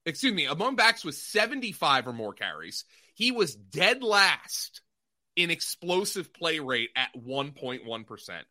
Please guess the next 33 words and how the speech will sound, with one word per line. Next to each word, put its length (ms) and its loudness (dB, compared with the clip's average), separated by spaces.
So 240 -4
the, 160 -8
the 160 0
old, 340 6
uh, 320 6
the 140 0
old 180 2
Leroy 420 0
Hoard. 380 -2
If 140 -10
you 180 4
need, 340 2
uh, 180 2
if 120 0
you 120 0
need 200 -2
two 160 0
yards, 340 6
I'll 80 6
get 240 2
you 60 0
three. 320 -2
If 80 -4
you 80 -6
need 180 -2
four, 260 0
I'll 100 2
get 200 -2
you 80 -8
three. 420 -6
That's 300 2
Samaje 580 -2
Perine. 420 -8